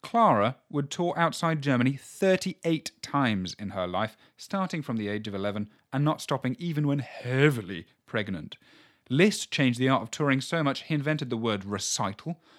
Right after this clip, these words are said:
and the fervour he caused was called Listomania. The nineteenth century even had its power couples, not just the Schumanns, but also the Mahlers. They had a narrative that could have come straight out of Hello magazine. Alma, his wife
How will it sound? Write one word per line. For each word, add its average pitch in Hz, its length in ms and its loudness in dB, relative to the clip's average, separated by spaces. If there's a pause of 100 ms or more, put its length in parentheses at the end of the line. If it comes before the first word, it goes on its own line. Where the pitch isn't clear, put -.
(240)
and 143 140 2
the 131 40 0
fervour 175 400 0
he 135 140 -6
caused 139 400 -2
was 131 120 -6
called 139 300 -2
Listomania. 143 800 2 (340)
The 151 80 2
nineteenth 196 340 0
century 175 340 -2
even 196 220 2
had 160 180 0
its 135 80 -2
power 160 320 0
couples, 107 420 -8 (220)
not 180 260 2
just 185 280 0
the 156 60 2
Schumanns, 151 480 -2 (180)
but 131 100 -4
also 156 300 -2
the 139 100 -2
Mahlers. 143 840 -4 (540)
They 160 120 2
had 160 120 0
a 139 40 -2
narrative 131 380 0
that 123 100 -8
could 143 120 -4
have 135 80 -4
come 147 120 -2
straight 165 400 0
out 98 80 0
of 123 80 -6
Hello 156 240 -2
magazine. 98 520 -4 (420)
Alma, 139 460 2 (120)
his 95 220 -8
wife 92 320 -8